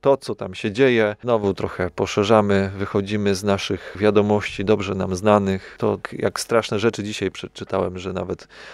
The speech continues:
gangi napadły na seminarium duchowne niższe. Jest straszna sytuacja, więc to, co też może zachwiać bezpieczeństwem na tamtej stronie świata,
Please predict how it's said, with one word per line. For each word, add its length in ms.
gangi 440
napadły 460
na 320
seminarium 640
duchowne 480
niższe. 580
Jest 640
straszna 400
sytuacja, 540
więc 340
to, 200
co 220
też 420
może 320
zachwiać 600
bezpieczeństwem 760
na 100
tamtej 640
stronie 380
świata, 420